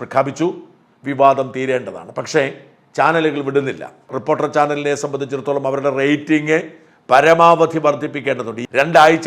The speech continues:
അവർക്ക് ഈ വിഷയത്തിൽ ഇങ്ങനെ കത്തി നിന്നാൽ മാത്രമേ അവരുടെ റേറ്റിംഗ് വർദ്ധിക്കൂ. കഴിഞ്ഞ ആഴ്ചത്തെ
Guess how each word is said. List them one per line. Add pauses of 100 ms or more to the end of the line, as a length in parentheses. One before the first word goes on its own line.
അവർക്ക്
ഈ
വിഷയത്തിൽ
ഇങ്ങനെ
കത്തി
നിന്നാൽ
മാത്രമേ (440)
അവരുടെ (100)
റേറ്റിംഗ്
വർദ്ധിക്കൂ. (680)
കഴിഞ്ഞ
ആഴ്ചത്തെ